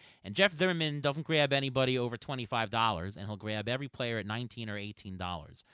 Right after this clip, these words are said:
So I know that if I need a player in that range, I might be fighting with him for it. Something to keep in mind. Uh, I know that,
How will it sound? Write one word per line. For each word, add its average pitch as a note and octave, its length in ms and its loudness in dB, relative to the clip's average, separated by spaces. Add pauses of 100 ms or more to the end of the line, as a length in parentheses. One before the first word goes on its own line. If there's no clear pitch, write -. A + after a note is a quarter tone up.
(220)
So - 140 -4
I B2+ 60 0
know G3 240 6
that D#3+ 160 4
if - 100 -2
I D3 140 0
need G#3 180 -2
a F3 40 -2
player F3+ 440 0
in C3 200 -4
that D3 280 2
range, A#2 640 -2 (280)
I A#2 100 -10
might D#3 420 0
be G3 100 -2
fighting D3+ 540 0
with A2 160 -6
him G2+ 280 -6
for G#2 420 -8
it. - 280 -20 (240)
Something - 240 -8
to D#3 80 -8
keep - 260 -8
in A#2 140 -4
mind. F2+ 380 -4 (320)
Uh, B2 260 2
I C3+ 60 2
know D3 240 4
that, C#3+ 200 4